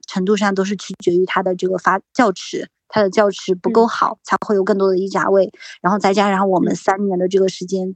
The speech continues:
Speaker 1: 呃，让它去转化嘛，所以说基本上是不可能会有一些不好的一些衣杂味。
Speaker 2: 那我们来评判一款生茶好不好，熟茶好不好，就是我们可不可以有一些小技巧，作为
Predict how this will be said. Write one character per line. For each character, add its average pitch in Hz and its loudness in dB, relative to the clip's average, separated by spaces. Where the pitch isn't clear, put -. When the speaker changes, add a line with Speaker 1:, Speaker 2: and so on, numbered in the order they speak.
Speaker 1:
呃， 185 0
让 196 2
它 185 0
去 208 -2
转 - -2
化 185 0
嘛， 143 -2
所 220 4
以 214 4
说 220 2
基 262 -4
本 202 2
上 208 -2
是 226 0
不 220 0
可 214 -2
能 180 0
会 202 0
有 185 0
一 - -2
些 190 -2
不 208 -2
好 202 0
的 220 -4
一 202 0
些 185 -2
衣 190 -8
杂 - -2
味。 202 -4
Speaker 2:
那 247 -6
我 185 2
们 208 -6
来 202 -4
评 180 -8
判 220 -4
一 226 -4
款 135 -12
生 254 -6
茶 185 -6
好 165 -8
不 196 -12
好， 165 -8
熟 196 -10
茶 220 -8
好 - -8
不 175 -12
好， 175 -12
就 269 -8
是 262 -6
我 196 2
们 190 -2
可 208 -10
不 202 -6
可 247 -10
以 170 -6
有 180 0
一 185 -6
些 262 -6
小 - -6
技 311 -8
巧， - -10
作 247 -2
为 190 -4